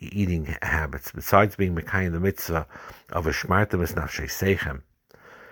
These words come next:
in general, uh, you need to know eating does, what you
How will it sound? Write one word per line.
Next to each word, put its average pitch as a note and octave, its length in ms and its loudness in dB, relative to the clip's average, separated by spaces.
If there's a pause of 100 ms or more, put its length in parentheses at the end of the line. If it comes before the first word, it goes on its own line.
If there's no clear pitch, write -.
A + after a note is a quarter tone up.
(120)
in E2+ 160 -2
general, F2 640 4 (480)
uh, E2+ 280 4
you G2+ 140 2
need A#2+ 160 4
to C#3 60 2
know C3 280 4 (140)
eating A2 540 4
does, G2+ 360 6
what F2+ 200 2
you F#2+ 160 0